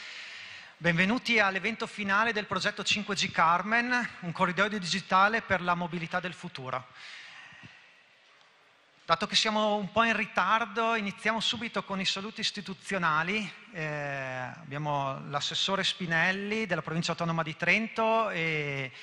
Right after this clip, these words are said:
il presidente Francesco Profumo della Fondazione Bruno Kessler.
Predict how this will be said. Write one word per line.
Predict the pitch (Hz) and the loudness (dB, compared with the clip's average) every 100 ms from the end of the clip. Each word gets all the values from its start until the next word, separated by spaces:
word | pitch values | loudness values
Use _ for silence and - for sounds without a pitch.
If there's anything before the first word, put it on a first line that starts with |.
| - - | -16 -4
il | 156 151 151 143 139 | -2 0 0 0 -2
presidente | - - 151 180 185 | -2 -2 0 0 0
Francesco | 160 147 160 175 | -2 0 -2 -2
Profumo | 160 151 190 208 202 | -4 -2 0 4 2
della | 160 160 156 143 - | 2 0 2 0 -2
Fondazione | 165 156 - 160 | -4 -4 -4 -4
Bruno | 147 147 - | -2 -4 0
Kessler. | 131 117 117 117 117 120 | -2 -2 -4 -4 -4 -8